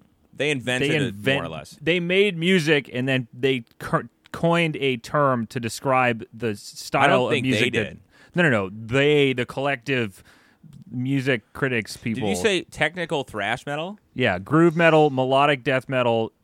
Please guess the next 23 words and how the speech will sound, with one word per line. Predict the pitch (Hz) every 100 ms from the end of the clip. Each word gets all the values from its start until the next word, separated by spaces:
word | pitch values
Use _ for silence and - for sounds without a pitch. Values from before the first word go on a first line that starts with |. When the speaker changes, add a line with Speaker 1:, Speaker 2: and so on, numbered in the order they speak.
| _ -
Speaker 2:
technical | 139 127 127 123
thrash | 131 113 113 120
metal, | 110 107
progressive | - 104 113 107
Speaker 1:
What | 156
do | 240
you |
Speaker 2:
metal. | 90
Speaker 1:
have? | 180 -
You | 202
think | 285 226
you | 170
ever | 143 147 175
listened | 156 156 156
to |
anything, | 135 143 139
Sean, | - 139 139
that | 127 -
would | 123 110 92 85
resemble | 110 98 101 101 110
technical | 104 110 107 113 104
thrash | - 95 90 -
metal | 110 110 135